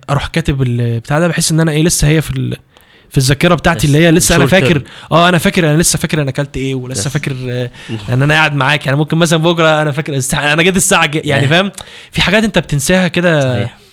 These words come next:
Speaker 1: فدايمًا بفتح النوتس، يعني افتح في حاجات عندي مثلًا من ألفين وسبعتاشر، من اول كتاب انا عملته على القناة اسمه The ten X Rule.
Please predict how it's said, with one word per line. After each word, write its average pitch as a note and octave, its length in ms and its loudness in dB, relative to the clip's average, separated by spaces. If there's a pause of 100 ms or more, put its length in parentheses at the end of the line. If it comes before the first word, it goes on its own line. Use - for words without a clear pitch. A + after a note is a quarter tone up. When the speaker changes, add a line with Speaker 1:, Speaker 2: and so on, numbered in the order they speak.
(340)
Speaker 1:
فدايمًا B2+ 1500 -4
بفتح F3 320 -4
النوتس، D3 500 -6 (540)
يعني A#2 640 -10 (420)
افتح - 340 -6
في - 120 -8
حاجات D#3+ 160 -2
عندي E3 160 -2
مثلًا E3+ 160 -6
من D#3 60 -6
ألفين C3 200 -6
وسبعتاشر، C3+ 680 -6 (100)
من B2+ 100 -8
اول G#3 260 0
كتاب F#3+ 260 -2
انا G3 140 0
عملته E3 300 -2
على D3 80 -2
القناة D3+ 360 -6
اسمه C3 500 -8 (180)
The B2 40 -8 (120)
ten D#3+ 180 -4
X - 200 -6
Rule. E3 200 0